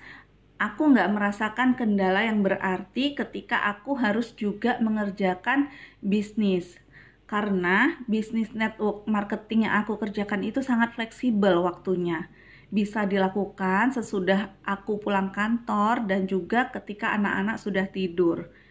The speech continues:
Dan juga aku kerjakan saat weekend. Nah, mudahnya lagi, aku bisa mengerjakannya online lewat H P dan sosial media yang aku punya. Sehingga aku nggak harus sering,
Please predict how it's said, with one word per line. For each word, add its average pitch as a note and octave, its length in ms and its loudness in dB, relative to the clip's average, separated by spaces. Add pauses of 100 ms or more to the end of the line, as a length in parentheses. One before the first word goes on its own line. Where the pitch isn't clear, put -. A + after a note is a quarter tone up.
(320)
Dan G3 240 4
juga G3+ 480 0
aku G#3+ 240 -4
kerjakan G#3+ 640 0
saat A#3+ 480 -2
weekend. F3+ 720 -4 (800)
Nah, F#3+ 320 -2
mudahnya G#3+ 560 2
lagi, G3 800 2 (540)
aku A#3+ 400 2
bisa A3 240 0
mengerjakannya G3+ 960 2
online A#3+ 640 4
lewat G3+ 320 0
H F#3 240 -4
P C4 160 2
dan G3+ 320 2
sosial G3+ 480 -4
media G#3 400 2
yang G#3+ 180 2
aku G3+ 300 -4
punya. G#3 480 2 (320)
Sehingga A#3 400 2
aku C#4 240 -2
nggak G3+ 240 2
harus G3+ 420 2
sering, A#3 760 0